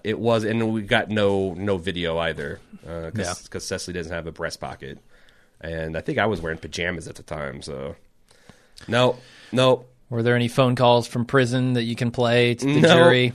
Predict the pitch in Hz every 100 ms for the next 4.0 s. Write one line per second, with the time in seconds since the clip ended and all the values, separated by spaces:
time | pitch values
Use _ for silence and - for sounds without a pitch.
0 | - 135 147 147 156 117 117 - 123 123
1 | 123 120 113 - - - 127 156 165 165
2 | 226 208 139 113 - 120 107 - 92 90
3 | 90 85 95 92 - - 110 101 101 98